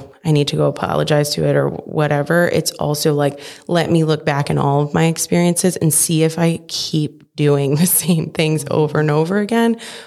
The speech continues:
or every time I start to not feel like I'm in the right spot, what does that actually feel physically for me? So, like,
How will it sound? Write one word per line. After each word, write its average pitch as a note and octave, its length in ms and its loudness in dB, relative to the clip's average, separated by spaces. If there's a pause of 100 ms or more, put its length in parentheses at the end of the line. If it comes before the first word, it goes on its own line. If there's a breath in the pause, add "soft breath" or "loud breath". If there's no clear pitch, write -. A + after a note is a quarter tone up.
(160 loud breath)
or E3+ 520 4
every D#3+ 360 2
time D3 580 0 (360 loud breath)
I D#3 100 0
start D#3+ 380 -2
to D#3 100 0
not D3 340 0
feel D3+ 680 0 (140)
like D#3 180 0
I'm D3+ 120 4
in D3 140 0
the C#3+ 80 2
right C#3 260 -2
spot, D#3 680 -4 (220)
what E3 240 -2
does E3+ 160 0
that D#3+ 140 2
actually D3+ 320 0
feel D3+ 240 0
physically - 600 -2
for - 220 -4
me? - 340 -4 (340 soft breath)
So, - 180 0
like, D3+ 240 0